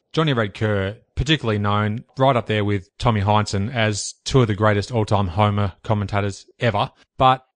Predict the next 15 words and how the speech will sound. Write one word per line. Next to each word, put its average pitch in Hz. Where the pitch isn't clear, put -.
some 156
of 139
these 117
comments 110
were 107
certainly 110
challenging 104
that 107
status 101
as 95
well 104
from 101
the 101
Detroit 104
commentators. 98